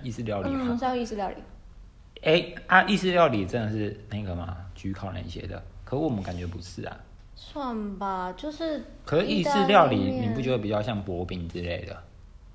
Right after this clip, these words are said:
Speaker 2: 我不知道，意式我觉得就是意大利面，然后有，有意大-，
Speaker 1: 是吗？
Speaker 2: 有意大利面就应该要焗烤类，我觉得。
Speaker 1: 吗？好啦，我不知道。哦，我觉得那个焗烤真的很好吃欸，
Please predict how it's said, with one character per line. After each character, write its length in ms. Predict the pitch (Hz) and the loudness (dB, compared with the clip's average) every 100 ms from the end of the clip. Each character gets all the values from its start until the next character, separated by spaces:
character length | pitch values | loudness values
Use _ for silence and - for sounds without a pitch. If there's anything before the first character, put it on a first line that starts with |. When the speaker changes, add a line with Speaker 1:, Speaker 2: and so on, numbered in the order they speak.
| - - - - - - | -20 -20 -20 -20 -20 -12
Speaker 2:
我 80 | 247 | -2
不 40 | 233 | 2
知 40 | |
道， 80 | 254 | 4
意 120 | 302 | 4
式 220 | 262 269 | -2 0
我 140 | 254 202 | 0 0
觉 120 | 208 | -4
得 40 | |
就 100 | 202 | -6
是 100 | 208 | -6
意 60 | 202 | -6
大 180 | 190 180 | -6 -4
利 120 | 180 | -6
面， 280 | 180 - 226 - - - - - | -10 -12 -14 -18 -20 -20 -20 -10
然 120 | 214 | -4
后 60 | 220 | -4
有， 60 | 147 - | -4 -2
有 100 | 254 | 0
意 20 | |
大-， 60 | |
Speaker 1:
是 80 | 277 | 4
吗？ 300 | 226 185 175 | 10 12 12
Speaker 2:
有 60 | 175 | 12
意 40 | |
大 100 | 302 | 10
利 100 | 294 | 6
面 160 | 285 277 | 4 2
就 100 | 262 | 2
应 120 | 254 | 2
该 120 | 247 | 2
要 160 | 233 190 | 2 0
焗 160 | - 320 | -4 -12
烤 260 | 220 - - - | -10 -10 -12 -10
类， 340 | 196 196 220 - - - - - - - | -6 -6 -6 -14 -20 -20 -20 -20 -20 -14
我 80 | 196 | -10
觉 160 | 190 | -8
得。 180 | 170 - - - - - - | -8 -8 -12 -18 -20 -20 -6
Speaker 1:
吗？ 380 | 113 104 104 104 - | -2 0 -2 -6 -8
好 160 | - | 0
啦， 320 | 101 95 95 - | 2 2 -2 -6
我 60 | 107 | -6
不 100 | 110 | -4
知 100 | 101 | 0
道。 280 | 104 - - - - - - | 0 0 -8 -16 -20 -20 -2
哦， 140 | 190 151 | 4 4
我 100 | 127 | 4
觉 180 | 131 | 0
得 60 | 139 | 0
那 120 | 143 | 0
个 100 | 131 | 0
焗 140 | - 110 | -2 -6
烤 100 | 101 | -4
真 100 | 101 | -4
的 60 | |
很 60 | 92 | -4
好 100 | 90 | -6
吃 180 | - - | -8 -12
欸， 200 | - - | -12 -14